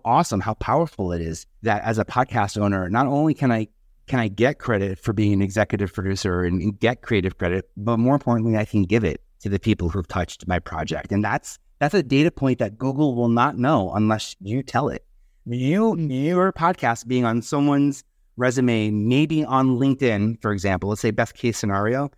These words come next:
Speaker 1: is not the same as I M D B owned by Amazon telling Google that this person worked on this episode,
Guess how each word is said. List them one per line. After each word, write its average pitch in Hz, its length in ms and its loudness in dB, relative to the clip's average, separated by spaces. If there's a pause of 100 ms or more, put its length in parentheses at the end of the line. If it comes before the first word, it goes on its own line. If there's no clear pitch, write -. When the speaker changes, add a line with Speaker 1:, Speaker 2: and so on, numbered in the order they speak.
(120)
Speaker 1:
is 127 160 -2
not 131 300 2
the 127 80 -6
same 104 500 0 (300)
as 101 400 -2 (400)
I 110 140 0
M 139 140 4
D 147 160 0
B 110 260 2
owned 104 220 2
by 123 120 2
Amazon 95 520 0
telling 117 380 0
Google 104 460 -4 (180)
that 92 200 -4
this 104 160 -2
person 104 360 0
worked 98 260 0
on 85 160 0
this 90 160 -2
episode, 85 580 0